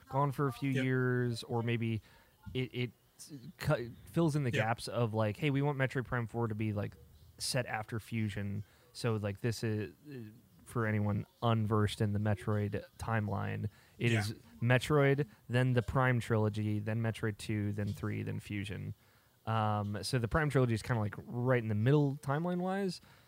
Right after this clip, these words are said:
Speaker 1: So if they wanted Prime four to be finally, finally carrying forward the timeline after Fusion, they could have, like, a cool two D game that's like, okay, Samus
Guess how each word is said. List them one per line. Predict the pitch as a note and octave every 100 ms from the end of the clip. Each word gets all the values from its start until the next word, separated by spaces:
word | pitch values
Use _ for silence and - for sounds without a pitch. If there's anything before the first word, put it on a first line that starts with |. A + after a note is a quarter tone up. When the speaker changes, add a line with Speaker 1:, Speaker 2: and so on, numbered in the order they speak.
| -
Speaker 1:
So | - B2
if | G#2+
they | B2
wanted | A#2+ A#2 A2+ G#2
Prime | - A2+ G#2
four | - - D3+ C#3 B2 A#2
to | A2+
be | G#2 G#2
finally, | - A2+ A2+ G#2+ G#2 G#2 G2+ - _ _ _
finally | - - A#2+ C3 C#3 C3
carrying | A2+ - B2+ C3 B2 A#2
forward | B2 A2+
the | A2
timeline | A2+ A2 G#2+ G#2
after | G#2 -
Fusion, | - G3 G3 B2+ A2 A2 G2+ - - _
they | A2
could | G#2+ A2
have, | G#2 G2+
like, | G2+ G#2
a |
cool | - A2+ G#2+
two | A#2
D | A2
game | G#2+ G#2+ G#2
that's | G2+ G#2
like, | G2+
okay, | C3 - A#2
Samus | - B2 B2 A#2+ -